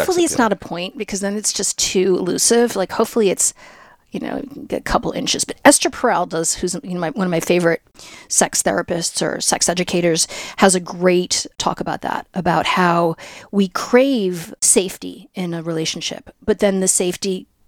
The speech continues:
Speaker 1: makes us bored. But the chaos doesn't, you know, is, can be titillating, but
Speaker 2: Ooh, I like
Speaker 1: then,
Speaker 2: that.
Speaker 1: yeah. It's just 'cause it has the word tit
Speaker 2: It's
Speaker 1: in it.
Speaker 2: not
Speaker 1: Come on,
Speaker 2: exactly
Speaker 1: <laughs> yeah, right?
Speaker 2: anything.
Speaker 1: So this
Speaker 2: Yeah.
Speaker 1: is the safety. So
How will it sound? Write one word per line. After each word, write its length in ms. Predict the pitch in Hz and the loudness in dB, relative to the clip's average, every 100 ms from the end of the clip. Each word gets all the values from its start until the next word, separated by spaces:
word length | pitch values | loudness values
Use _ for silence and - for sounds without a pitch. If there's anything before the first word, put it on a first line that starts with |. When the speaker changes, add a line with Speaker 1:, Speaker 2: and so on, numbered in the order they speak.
| _ | _
Speaker 1:
makes 240 | 196 165 - | -4 -2 -2
us 80 | - | -2
bored. 480 | 285 302 - - - _ - - - _ - 180 | 4 4 4 -4 -16 _ -20 -20 -20 _ -20 0
But 140 | 196 - | 0 2
the 100 | 190 | -6
chaos 600 | - 233 254 202 185 - - | -4 0 2 2 0 -6 -4
doesn't, 640 | 185 180 175 165 - - - | -2 0 -2 -2 0 0 -2
you 80 | 190 | -2
know, 100 | 170 | 0
is, 220 | 180 170 247 | 0 -2 -4
can 220 | - 190 | -2 0
be 380 | 170 165 165 160 - | 2 2 2 -2 2
titillating, 680 | - 262 196 151 160 196 254 - - _ _ | 4 6 4 0 -4 -2 -4 -6 -20 _ _
but 100 | - | 2
Speaker 2:
Ooh, 20 | 190 | 2
I 20 | |
like 80 | 196 | 4
Speaker 1:
then, 420 | 185 180 175 165 | 2 2 0 -4
Speaker 2:
that. 80 | 160 | -2
Speaker 1:
yeah. 380 | 185 233 160 - - - - - - - | 0 0 0 -6 -18 -20 -20 -20 -20 -12
It's 100 | - | -4
just 140 | 226 | 0
'cause 140 | 202 185 | 0 0
it 100 | 175 | 0
has 140 | 175 | 0
the 60 | 170 | -2
word 140 | 160 | -2
tit 180 | - - | -2 -2
Speaker 2:
It's 120 | - | -2
Speaker 1:
in 40 | - | 2
it. 20 | |
Speaker 2:
not 140 | 85 | 4
Speaker 1:
Come 160 | 80 78 | 4 2
on, 80 | 78 | 0
Speaker 2:
exactly 260 | 80 82 | 0 2
Speaker 1:
<laughs> 20 | - | 4
yeah, 100 | 233 | 4
right? 160 | 233 | 2
Speaker 2:
anything. 320 | - - - - | 0 -4 -8 0
Speaker 1:
So 80 | 240 | 2
this 80 | 269 | 4
Speaker 2:
Yeah. 40 | 311 | 4
Speaker 1:
is 40 | |
the 80 | 269 | 4
safety. 680 | - 269 302 - 277 233 - - _ | 2 0 0 0 0 -2 -4 -12 _
So 260 | - 254 | 2 6